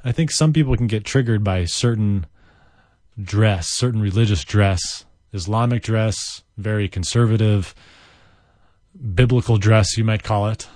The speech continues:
I think sometimes people can be xenophobic towards those type of people, but I don't think I am. I think it's just curious. In fact, I, I prefer to meet people who have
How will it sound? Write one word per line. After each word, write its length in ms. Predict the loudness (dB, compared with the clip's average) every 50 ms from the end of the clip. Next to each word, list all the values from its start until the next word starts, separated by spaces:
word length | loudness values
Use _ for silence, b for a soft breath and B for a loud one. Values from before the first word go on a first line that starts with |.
| -18 -14
I 80 | -12 -10
think 200 | -10 -8 -10 -10
sometimes 560 | -10 -10 -8 -6 -6 -6 -4 -4 -4 -6 -6 -6
people 180 | -6 -4 -4 -2
can 120 | -2 -2
be 120 | -2 0
xenophobic 600 | -2 0 0 0 0 0 0 0 -2 -2 -2 -6
towards 240 | -6 -6 -6 -6 -6
those 200 | -6 -6 -6 -6
type 220 | -6 -8 -8 -8 -8
of 80 | -10
people, 240 | -10 -10 -8 -8 -4
but 280 | -2 -2 -2 -2 -4 b b b b b b b b b
I 80 | b 4
don't 140 | 4 4 4
think 160 | 4 4 4
I 120 | 4 6
am. 120 | 6 6 4
I 60 | 4
think 160 | 4 2 2
it's 120 | 2 2 0
just 140 | -2 -2
curious. 320 | 2 2 4 4 4 2 0
In 60 | -2
fact, 280 | -2 -2 -4 -4 -4 -6
I, 200 | -6 -6 -6 -8 b b b b b b b
I 100 | -4 -4
prefer 320 | -4 -4 -4 2 2 4 4
to 80 | 4
meet 220 | 2 2 2 2 2
people 280 | 2 2 2 2 2
who 80 | 2 2
have 420 | 2 2 0 -2 -4 -6 -10 -18